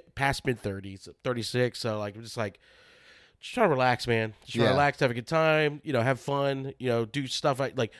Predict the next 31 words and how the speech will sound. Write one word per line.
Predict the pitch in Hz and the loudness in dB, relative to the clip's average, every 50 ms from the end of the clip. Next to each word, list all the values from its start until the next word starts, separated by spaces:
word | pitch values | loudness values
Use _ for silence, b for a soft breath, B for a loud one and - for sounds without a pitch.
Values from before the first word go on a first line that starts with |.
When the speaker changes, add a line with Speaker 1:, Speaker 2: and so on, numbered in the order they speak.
| b b | b b
Speaker 1:
so, | b - 151 | b 0 2
like, | 143 143 143 139 - - | 4 4 2 2 2 2
I | 143 156 | 2 4
was, | 165 151 - - - _ _ _ - _ | 4 4 0 -2 -6 _ _ _ -20 _
I | - 131 | -4 -2
was | 151 165 160 147 131 - - | 0 2 2 0 0 0 0
twenty-eight, | - - 196 190 185 160 156 156 139 104 - _ _ _ _ _ _ _ _ _ _ _ _ _ _ _ _ | 0 2 2 2 0 0 -2 -2 -2 -4 -6 _ _ _ _ _ _ _ _ _ _ _ _ _ _ _ _
twenty-eight | - - 170 170 175 165 160 147 | -4 0 2 4 4 4 4 2
when | 131 123 | 2 2
I | 117 | 4
had | 127 127 117 | 4 4 2
my | 104 | 2
first | - - - 127 120 - - | -2 -2 -4 -4 -4 -4 -10
drink. | - 90 85 - _ _ - - | -14 -16 -18 -20 _ _ -12 -2
Speaker 2:
Okay. | - 117 117 - 110 95 92 90 _ _ _ _ _ _ _ _ _ _ - | 2 2 2 2 2 -4 -4 -6 _ _ _ _ _ _ _ _ _ _ -2
Oh, | - 147 160 | 0 2 4
we | 131 | 4
Speaker 1:
Yeah. | 113 | 2
Speaker 2:
didn't | 113 123 131 | 2 2 2
know | 139 170 185 | 2 2 2
that | 156 107 92 | 2 2 2
about | 85 85 85 | 0 -2 -2
you. | 87 113 | 0 0
Speaker 1:
Yeah. | 117 120 120 117 107 90 - - _ _ _ _ _ b b b b | 2 2 2 2 0 -2 -6 -14 _ _ _ _ _ b b b b
Yeah, | 143 135 | 2 4
most | 139 175 196 - | 6 6 4 6
people | - 220 170 170 143 | 2 2 4 4 2
are | 127 | 2
done | 107 - 123 135 143 139 127 | 2 2 2 4 4 2 2
by | 107 107 104 | 0 -2 -6
then. | 87 92 95 87 87 101 | -6 -8 -14 -14 -16 -16